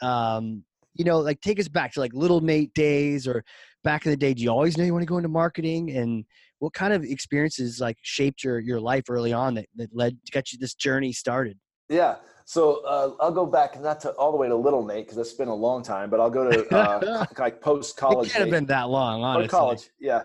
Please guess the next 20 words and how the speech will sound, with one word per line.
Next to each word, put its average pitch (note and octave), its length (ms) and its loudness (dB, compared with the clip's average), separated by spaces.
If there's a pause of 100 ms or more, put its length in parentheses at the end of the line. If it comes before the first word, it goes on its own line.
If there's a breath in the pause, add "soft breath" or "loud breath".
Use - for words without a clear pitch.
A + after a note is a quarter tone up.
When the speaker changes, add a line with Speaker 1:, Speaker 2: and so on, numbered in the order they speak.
(120)
Speaker 1:
<laughs> - 140 -6
Speaker 2:
Well, F#3+ 200 4
I D3+ 120 2
have, E3 240 2
I D#3+ 60 4
have F3 100 2
a - 20 -4
sixteen-year-old D3+ 720 -4
son, B2 360 0
so A#2 240 0
if A2 120 -8
that B2 160 -2
tells A#2 260 -6
you G#2+ 80 -6
anything, G2 160 -6
Speaker 1:
Wow. F3 680 -2
Speaker 2:
uh, G#2 120 -8
just D3 160 -10
Speaker 1:
Right E3 120 -4
Speaker 2:
started, D#3 220 -2